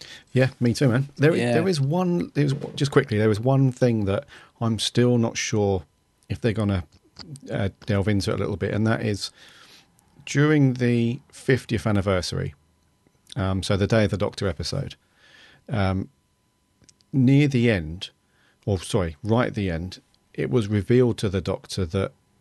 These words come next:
Speaker 1: um, Gallifrey wasn't destroyed.
Speaker 2: Yeah.
Speaker 1: Because the, um,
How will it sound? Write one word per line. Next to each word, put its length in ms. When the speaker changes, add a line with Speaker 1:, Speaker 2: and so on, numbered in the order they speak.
Speaker 1:
um, 320
Gallifrey 720
wasn't 420
destroyed. 560
Speaker 2:
Yeah. 260
Speaker 1:
Because 380
the, 320
um, 300